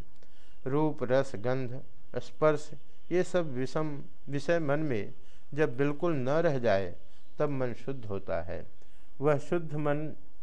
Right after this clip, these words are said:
जो कुछ है, शुद्ध आत्मा भी वही है। मन में कामनी कांचन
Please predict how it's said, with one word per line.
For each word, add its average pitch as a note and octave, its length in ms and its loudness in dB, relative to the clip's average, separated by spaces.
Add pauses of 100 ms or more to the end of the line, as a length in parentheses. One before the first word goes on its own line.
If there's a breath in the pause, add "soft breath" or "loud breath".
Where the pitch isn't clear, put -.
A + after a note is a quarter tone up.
(120)
जो C#3 160 2
कुछ D#3+ 300 0
है, G2+ 320 0 (420)
शुद्ध E3 240 0
आत्मा C3+ 560 0
भी A#2+ 180 0
वही F#2+ 280 0
है। F2 260 -2 (720 soft breath)
मन D#3+ 120 2
में F3 240 0
कामनी D#3 440 2
कांचन D3 640 0